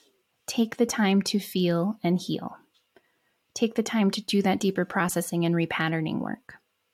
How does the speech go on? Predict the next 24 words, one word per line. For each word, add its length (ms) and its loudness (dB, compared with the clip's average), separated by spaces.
And 440 6
when 160 2
the 60 4
time 300 2
is 140 4
right, 420 0
start 260 0
to 80 -2
ask 260 0
yourself, 320 0
"What's 220 -2
the 140 2
opportunity 680 2
here 420 -4
for 160 0
more 340 6
full 260 0
expression, 680 -4
for 140 2
more 420 8
alignment 600 4
in 140 4
my 140 0
life 500 -4